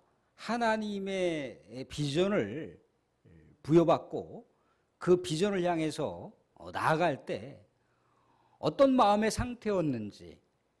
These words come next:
또 그 마음의 상태를 헤아리고 있는 하나님이 어떻게 여호수아를 인도해 가시는지에 대한 그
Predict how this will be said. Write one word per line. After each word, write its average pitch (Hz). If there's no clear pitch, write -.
또 254
그 240
마음의 233
상태를 208
헤아리고 202
있는 185
하나님이 190
어떻게 233
여호수아를 196
인도해 185
가시는지에 139
대한 107
그 196